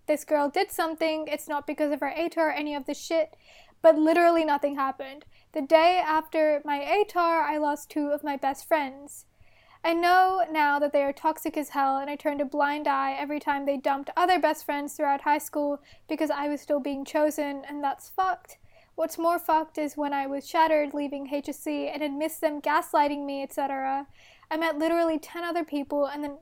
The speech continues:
the exact same thing happened to them. These people who they thought would be their best friends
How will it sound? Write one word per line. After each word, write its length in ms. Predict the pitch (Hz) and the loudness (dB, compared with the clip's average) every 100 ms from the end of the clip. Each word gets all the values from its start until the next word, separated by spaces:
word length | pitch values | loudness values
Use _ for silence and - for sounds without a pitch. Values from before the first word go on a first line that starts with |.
| - | -6
the 100 | 302 | -4
exact 460 | 285 - 285 277 | -4 -2 -2 -2
same 240 | - 294 285 | -4 -4 -2
thing 220 | 277 277 | -2 -2
happened 400 | 285 349 359 339 | 0 0 0 -4
to 100 | 339 | -4
them. 380 | 330 330 330 330 _ _ _ - _ _ _ | -2 -4 -8 -12 _ _ _ -20 _ _ _
These 240 | 330 339 | 0 0
people 420 | - 349 330 320 311 | 0 -2 0 -2 0
who 140 | 311 | 0
they 120 | 285 | 0
thought 380 | 285 294 262 - | 2 0 0 -4
would 140 | 294 | -8
be 160 | - 285 | -6 -4
their 140 | 269 | -4
best 360 | 262 - 294 - | -2 2 2 0
friends 540 | - 294 277 277 - | -2 -2 0 -6 -12